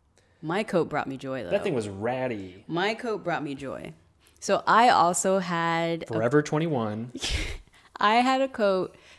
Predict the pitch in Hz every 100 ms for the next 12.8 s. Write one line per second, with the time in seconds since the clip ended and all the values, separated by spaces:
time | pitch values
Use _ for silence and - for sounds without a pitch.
0 | - 175 - 151 165 196 175 160 156 143
1 | - 156 156 156 - 170 175 - 175 175
2 | 160 147 143 170 185 208 220 - 208 202
3 | 190 190 165 165 - - _ _ _ -
4 | - _ _ _ _ - 165 156 - 185
5 | 185 175 190 180 165 - _ - - _
6 | 190 196 - 240 311 - - 269 226 233
7 | 202 143 139 151 175 156 113 - 113 117
8 | 113 107 101 180 220 180 165 160 160 -
9 | - 226 - 214 202 - 175 175 170 165
10 | 170 170 165 156 160 _ _ - 165 160
11 | 165 - 151 - 156 135 131 - _ _
12 | _ - 165 190 175 180 170